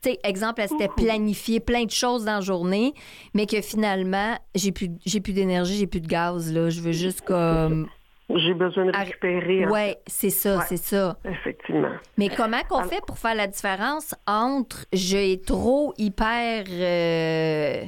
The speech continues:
Speaker 2: Réagi.
Speaker 1: réagi
Speaker 2: Genre ?
Speaker 1: et que là, tout d'un coup, parce que j'ai trop hyper réagi,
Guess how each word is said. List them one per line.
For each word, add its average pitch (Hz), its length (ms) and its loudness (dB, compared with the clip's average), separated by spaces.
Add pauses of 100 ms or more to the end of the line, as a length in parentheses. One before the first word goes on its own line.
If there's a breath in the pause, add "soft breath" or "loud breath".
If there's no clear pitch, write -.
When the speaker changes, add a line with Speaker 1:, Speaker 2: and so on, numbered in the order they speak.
Speaker 2:
Réagi. 165 560 0
Speaker 1:
réagi 208 800 0
Speaker 2:
Genre ? 262 100 2 (540 loud breath)
Speaker 1:
et 233 120 2
que 220 120 0
là, 226 200 2
tout 226 140 -10
d'un 208 160 2
coup, 226 140 -4
parce 214 200 -2
que 208 120 0
j'ai 196 160 2
trop 254 200 0
hyper 220 300 0 (240)
réagi, 202 720 0